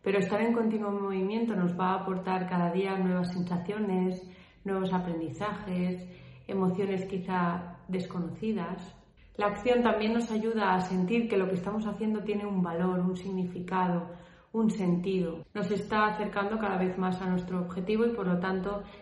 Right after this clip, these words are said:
esto nos va a aportar emociones, sensaciones de alegría, de serenidad.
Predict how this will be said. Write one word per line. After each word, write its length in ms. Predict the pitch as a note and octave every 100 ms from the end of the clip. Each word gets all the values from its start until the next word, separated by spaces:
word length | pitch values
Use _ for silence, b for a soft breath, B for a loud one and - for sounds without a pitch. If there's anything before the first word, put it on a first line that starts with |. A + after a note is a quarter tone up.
| B
esto 320 | E3+ F3 G#3
nos 260 | G3+ F#3 F#3+
va 100 | G3
a 120 | G3+
aportar 580 | F#3+ F3+ F#3+ F#3+ - -
emociones, 840 | G3 F#3 F3+ G3+ F#3+ F#3 F3+ F#3
sensaciones 800 | F#3 F#3 F3+ G#3+ G#3+ G#3+ G#3 G3
de 100 | F#3+
alegría, 800 | E3 D#3 F3 G3+ F#3+ F#3 F#3 F3+ B B B -
de 120 | F3+
serenidad. 920 | F3 E3 D#3 D#3+ F3+ F3+ F3+ F3+ F3+